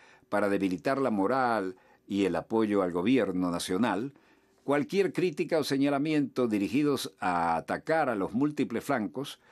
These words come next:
deben verse como insumos para la lucha contra el enemigo real, que es, en última instancia, el imperialismo estadounidense. Redes híbridas de amplio espectro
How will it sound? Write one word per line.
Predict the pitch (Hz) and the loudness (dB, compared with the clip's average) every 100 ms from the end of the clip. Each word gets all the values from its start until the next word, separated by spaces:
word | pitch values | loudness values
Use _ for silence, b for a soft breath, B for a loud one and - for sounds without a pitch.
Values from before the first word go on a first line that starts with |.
| b b | b b
deben | 131 180 170 | 2 2 2
verse | 180 170 156 | 0 0 0
como | 151 135 | 2 4
insumos | 123 - 214 151 123 | 4 2 0 2 0
para | - 101 101 | 0 0 2
la | 98 | 2
lucha | 113 156 - 156 | 0 0 -2 -2
contra | 135 113 104 95 | 0 0 2 0
el | 90 | 0
enemigo | 82 110 151 | 0 0 0
real, | 104 92 117 80 65 - _ - | 0 2 2 0 -6 -18 _ -6
que | 104 110 147 | 0 2 0
es, | 170 - B B - | -2 -8 B B -14
en | 78 87 | -4 -2
última | 117 117 | 0 0
instancia, | 95 - 78 - 123 - b b b - | -2 -4 -6 -6 -10 -12 b b b -2
el | 110 | 0
imperialismo | 113 95 117 98 104 131 151 | 2 2 2 2 0 0 0
estadounidense. | 127 - 104 87 78 90 78 - - _ B B B B | -2 -2 -2 -2 -2 -4 -6 -8 -12 _ B B B B
Redes | - 107 120 113 - - | -2 2 2 2 -2 0
híbridas | 180 123 95 92 | 2 2 2 0
de | 95 | 0
amplio | 95 113 | -2 -2
espectro | - 165 - 143 123 | -2 -4 -4 -4 -4